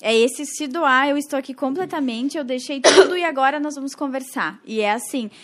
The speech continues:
assim que eu me sinto amada no casamento, é assim que eu me sinto amada por amigas, por colegas, quando a pessoa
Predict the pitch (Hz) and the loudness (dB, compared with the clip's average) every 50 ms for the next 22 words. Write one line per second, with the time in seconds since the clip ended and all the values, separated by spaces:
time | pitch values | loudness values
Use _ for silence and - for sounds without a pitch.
0 | - _ - 208 214 - - - 254 254 277 247 247 247 - - 233 233 254 233 | -20 _ -6 -6 -4 -4 -4 -4 -4 -2 -2 -2 -4 -4 -6 -8 -6 -6 -4 -4
1 | 226 214 208 202 202 214 214 208 - 220 208 214 214 214 208 196 185 190 196 233 | -2 -2 -2 -2 -4 -6 -10 -10 -10 -10 -10 -10 -10 -10 -10 -10 -10 -8 -8 -8
2 | 254 - 349 349 320 294 294 - 247 240 247 247 240 233 - 233 233 240 226 220 | -8 -6 -6 -6 -6 -6 -6 -8 -8 -8 -8 -8 -10 -10 -10 -10 -10 -8 -6 -4
3 | 208 208 208 226 214 _ 240 220 214 214 208 208 208 202 208 226 247 226 269 277 | -4 -4 -6 -8 -10 _ -10 -10 -8 -10 -10 -12 -12 -12 -12 -12 -8 -6 -6 -6
4 | 277 - - - 220 214 208 202 - 240 214 208 202 202 214 247 - - 254 240 | -6 -6 -8 -6 -4 -4 -4 -6 -6 -6 -4 -2 -4 -4 -4 -6 -8 -8 -6 -6
5 | 233 220 247 240 233 - 240 233 254 | -6 -6 -6 -6 -6 -6 -4 -4 -4